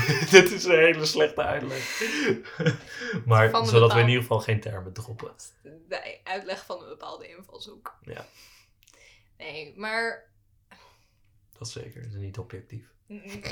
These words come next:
Speaker 2: maar dan,
Speaker 1: Niet
Speaker 2: ik
Speaker 1: neutraal.
Speaker 2: hoop niet dat wij ooit gaan pretenderen objectief en neutraal te zijn. Dat zou ons niet lukken. Maar ik denk dat wij nu wel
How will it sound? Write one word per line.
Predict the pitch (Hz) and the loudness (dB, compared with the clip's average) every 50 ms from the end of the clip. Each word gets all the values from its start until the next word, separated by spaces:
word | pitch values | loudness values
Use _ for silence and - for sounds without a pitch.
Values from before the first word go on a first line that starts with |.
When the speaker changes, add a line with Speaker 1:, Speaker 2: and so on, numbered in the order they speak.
| 214 208 208 214 - | 0 2 2 2 2
Speaker 2:
maar | 214 | 0
dan, | 208 208 208 - - _ _ - | -2 -6 -8 -12 -16 _ _ -4
Speaker 1:
Niet | - 135 135 | -2 -2 0
Speaker 2:
ik | 131 | 2
Speaker 1:
neutraal. | 123 120 117 117 - - 233 233 | 2 2 2 0 2 2 4 4
Speaker 2:
hoop | 247 240 | 4 2
niet | 247 285 311 269 | 0 -6 -4 -2
dat | 247 220 220 | -4 -4 -2
wij | 226 202 180 175 | -2 -2 -2 0
ooit | 208 240 262 247 | -2 -2 -4 -6
gaan | - - 175 175 180 - - _ _ _ - 208 - - - - _ _ _ | -6 -8 -8 -8 -10 -14 -20 _ _ _ -16 -16 -16 -18 -20 -20 _ _ _
pretenderen | - - - 262 233 226 262 226 196 175 170 175 175 170 160 | -16 -6 0 0 0 0 -2 -6 -8 -8 -8 -8 -10 -10 -10
objectief | 123 160 160 - 160 - - - 160 - - | -12 -12 -12 -14 -16 -16 -16 -18 -20 -18 -18
en | - | -20
neutraal | - - - - 190 - - - - | -20 -18 -18 -16 -14 -12 -14 -14 -14
te | 185 | -16
zijn. | 175 - - 95 104 - - _ - _ _ _ _ _ _ _ _ _ _ _ _ _ _ - - - _ _ _ _ - | -16 -14 -14 -14 -16 -18 -20 _ -20 _ _ _ _ _ _ _ _ _ _ _ _ _ _ -20 -20 -20 _ _ _ _ -20
Dat | 214 - | -18 -14
zou | - 202 190 190 | -12 -12 -12 -12
ons | 185 185 | -12 -14
niet | 190 175 - | -16 -16 -16
lukken. | 104 - - - - - - - _ _ _ _ _ _ _ _ _ - - - - - - | -16 -18 -18 -20 -20 -20 -20 -20 _ _ _ _ _ _ _ _ _ -20 -20 -20 -20 -20 -16
Maar | - - | -14 -12
ik | 269 262 | -10 -8
denk | 311 359 349 | -8 -8 -6
dat | 330 277 226 | -6 -6 -6
wij | 233 226 220 214 | -4 -6 -6 -6
nu | 208 196 | -8 -8
wel | 190 170 170 165 151 151 156 - | -8 -6 -6 -6 -6 -8 -12 -18